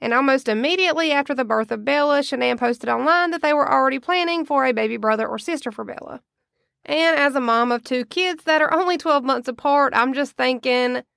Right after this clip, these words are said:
"Girl, give baby number one time to turn you into a zombie before we get crazy." Again, that's just me. <laughs> Chris's parents, Cindy and Ronnie, flew to Colorado in January of two thousand fourteen to meet their granddaughter, Bella.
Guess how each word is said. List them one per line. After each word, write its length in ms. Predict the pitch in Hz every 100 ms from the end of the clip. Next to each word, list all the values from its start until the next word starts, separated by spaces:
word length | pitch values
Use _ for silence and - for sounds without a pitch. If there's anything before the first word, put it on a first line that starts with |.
| _ 240
"Girl, 320 | 247 233 214
give 240 | 214 247
baby 300 | 254 262 254
number 260 | 247 240 240
one 340 | 320 370 370
time 220 | 320 302
to 60 | 302
turn 240 | 277 262
you 100 | 262
into 160 | 247 247
a 100 | 240
zombie 360 | 294 294 285 285
before 300 | 277 220 220
we 100 | 220
get 200 | 220 214
crazy." 520 | 254 214 214 - - _ _ -
Again, 540 | 339 311 330 320 311 -
that's 240 | 220 220
just 220 | 233 214
me. 320 | 220 196 214 -
<laughs> 60 | 285 _ _ _ _ _ _
Chris's 380 | - 370 370 359
parents, 580 | - 302 302 302 - -
Cindy 340 | - 254 240
and 120 | 233 240
Ronnie, 300 | 277 285 277
flew 220 | - 254
to 80 | 247
Colorado 640 | 233 226 269 294 277 269
in 280 | 233 233 226
January 500 | 285 320 285 233 220
of 80 |
two 120 | 214 220
thousand 300 | 208 208 208
fourteen 420 | 226 208 226 226
to 60 |
meet 140 | 220 226
their 120 | 220
granddaughter, 480 | 226 294 247 220 220
Bella. 420 | 269 214 -